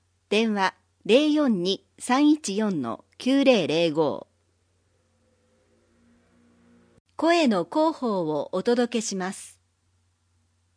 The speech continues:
市内在住で視覚障害があり、身体障害者手帳をお持ちの方のうち、希望する方へ、司法国分寺などの音声を録音したシーディーを郵送します。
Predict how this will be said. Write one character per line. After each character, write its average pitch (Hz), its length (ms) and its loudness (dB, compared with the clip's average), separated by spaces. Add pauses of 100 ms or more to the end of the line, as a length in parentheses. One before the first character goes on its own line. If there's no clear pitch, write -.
(340)
市 311 160 -4
内 311 220 2
在 220 260 -2
住 202 240 -4
で 180 260 -2 (120)
視 - 160 -10
覚 302 220 -2
障 320 300 -2
害 190 200 -4
が 151 160 -8
あ 160 80 -6
り、 135 220 -14 (500)
身 302 260 -2
体 311 220 0
障 311 220 -2
害 311 160 0
者 294 140 -2
手 330 160 -4
帳 208 280 -4
を 147 200 -6
お 190 100 -4
持 240 140 0
ち 240 120 -4
の 226 120 -2
方 214 260 -6
の 190 120 -6
う 185 80 -6
ち、 - 360 -8 (340)
希 220 160 0
望 285 220 0
す 277 120 -6
る 262 120 -2
方 220 320 -8
へ、 139 260 -10 (760)
司 233 200 -4
法 285 260 2
国 262 320 -4
分 247 300 2
寺 202 280 -6 (140)
な 285 140 0
ど 277 140 -2
の 180 240 -4
音 302 180 -2
声 202 240 -4
を 151 140 -6
録 214 260 -6
音 214 160 -2
し - 80 -8
た 190 140 -6
シ 285 300 -2
ー - 20 -2
デ 277 80 -2
ィ 254 120 0
ー 156 80 -6
を 123 260 -12
郵 220 200 -2
送 208 240 -4
し 185 160 -8
ま 175 160 -10
す。 - 240 -20